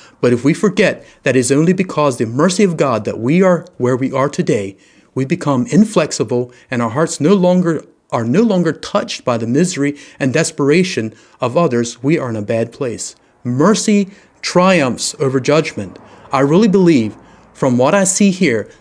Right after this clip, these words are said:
that one of the things that really wins the heart of God is the favor and mercy we show and kindness towards others. We see each person we meet as a candidate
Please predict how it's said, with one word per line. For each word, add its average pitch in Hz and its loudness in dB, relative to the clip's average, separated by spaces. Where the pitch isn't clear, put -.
that 127 -2
one 156 2
of 139 2
the 139 2
things 175 2
that 127 0
really 214 4
wins 196 2
the 147 -2
heart 160 -2
of 110 -8
God 107 0
is 135 -6
the 127 -4
favor 180 2
and 120 -4
mercy 151 0
we 131 0
show 131 0
and 127 -6
kindness 180 0
towards 123 -4
others. 139 -6
We 175 2
see 196 2
each 220 -2
person 185 0
we 165 4
meet 180 4
as 131 -2
a 135 -4
candidate 170 0